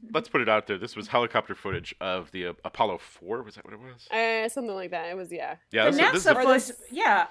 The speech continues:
Speaker 3: I like the nasa footage.
Speaker 1: No, I mean, this is all, yeah, this is stock
Speaker 3: Cool.
Speaker 1: footage of Apollo four, which is fine, right? This is
Speaker 2: Yeah,
Speaker 1: perfect.
Speaker 2: except for the one that's
Speaker 1: Um,
Speaker 2: a static image completely.
Speaker 1: Oh, yeah, there's a few. Yeah, yeah, yeah.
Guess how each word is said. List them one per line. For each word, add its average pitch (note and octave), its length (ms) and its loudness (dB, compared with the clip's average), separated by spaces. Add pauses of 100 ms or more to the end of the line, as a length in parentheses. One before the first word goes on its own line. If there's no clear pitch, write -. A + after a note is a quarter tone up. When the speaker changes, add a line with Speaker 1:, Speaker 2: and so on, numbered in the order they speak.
Speaker 3:
I F#4+ 160 4
like D#4 240 2
the B3 100 -2
nasa F3+ 440 -8
footage. C#3 420 -12
Speaker 1:
No, B3 120 6
I F3+ 80 10
mean, F3+ 100 4
this G3 100 -4
is F3 80 -6
all, E3+ 160 6
yeah, F3 120 4
this A#2+ 140 2
is - 40 -12
stock C3+ 200 4
Speaker 3:
Cool. D3 80 0
Speaker 1:
footage C3 180 0
of B2 80 0
Apollo B2+ 320 4
four, - 240 -4
which G2 140 -8
is A2+ 80 -10
fine, F3 420 2
right? F#2 260 -4
This A2+ 140 -10
is A#2 80 -12
Speaker 2:
Yeah, - 140 -12
Speaker 1:
perfect. C#3+ 260 0
Speaker 2:
except D4+ 160 0
for F4 100 -2
the D#4 100 0
one D4 280 0
that's C4 160 -2
Speaker 1:
Um, - 60 -4
Speaker 2:
a G3+ 100 0
static G#3 680 -4
image G3 400 -6 (180)
completely. C4+ 640 4
Speaker 1:
Oh, D3+ 220 2
yeah, D#3+ 80 12
there's C#3 200 4
a D3 60 -2
few. A#2 280 2
Yeah, F2 240 0
yeah, E2 180 -4
yeah. E2 180 -6